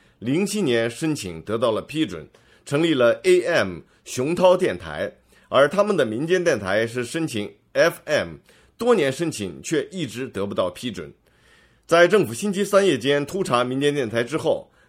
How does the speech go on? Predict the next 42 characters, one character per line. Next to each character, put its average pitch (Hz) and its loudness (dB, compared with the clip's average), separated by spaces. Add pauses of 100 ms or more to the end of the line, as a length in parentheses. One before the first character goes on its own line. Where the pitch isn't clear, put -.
南 139 4
华 160 6
早 110 0
报 98 0
援 117 0
引 95 -6
梁 127 0
国 156 2
雄 107 -6
的 104 -4
话 107 -2
说， 101 -4 (380)
他 175 2
们 170 4
扇 226 2
我 127 4
们 120 -2
一 165 -6
个 226 6
耳 78 2
光， 107 -2 (340)
我 127 0
们 151 4
要 151 8
还 123 0
他 147 4
们 143 2
五 90 -8
个。 - 0 (880)
民 185 2
间 240 2
电 208 6
台 139 4
人 139 2
士 147 -4
说， 135 0
港 208 2
府 117 -2
紧 113 -4
跟 175 0
中 196 2
央 196 4